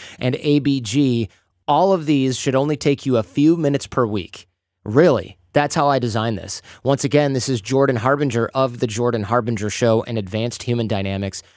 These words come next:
For more networking strategies and systems like this, visit advanced human dynamics dot com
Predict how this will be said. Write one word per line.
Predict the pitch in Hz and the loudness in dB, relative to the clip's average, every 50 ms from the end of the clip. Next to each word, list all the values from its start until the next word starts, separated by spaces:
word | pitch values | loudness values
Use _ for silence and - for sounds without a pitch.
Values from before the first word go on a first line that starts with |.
| _ _ _ | _ _ _
For | - - 143 139 | -2 0 0 2
more | 135 147 196 220 | 4 2 2 4
networking | 208 160 - 151 151 151 143 - 156 151 | 2 0 0 2 2 2 2 2 -2 -4
strategies | 123 - - 147 143 139 131 123 135 143 147 139 123 | -2 0 2 2 2 0 0 -2 0 0 2 0 0
and | - - 123 | -2 -6 -6
systems | 117 - - 151 127 - 156 147 113 | -4 -2 -2 -2 -2 -2 -2 -2 0
like | 117 117 110 - | 0 -2 -2 0
this, | - 139 120 104 98 - - _ - - _ - - | 2 2 2 2 0 -4 -8 _ -16 -20 _ -8 0
visit | 123 143 135 135 160 - - | 2 2 4 4 2 0 0
advanced | 131 117 101 120 123 147 165 - - | -4 -2 0 0 0 0 -2 -4 -6
human | 139 131 151 151 156 147 | -4 -2 -2 0 0 2
dynamics | 139 135 127 127 123 123 123 123 - - | 2 2 2 2 2 0 0 -2 -2 0
dot | - 113 92 - | -2 -2 -2 -2
com | - 123 113 110 110 110 110 104 | -6 -4 -4 -2 -2 -2 -4 -6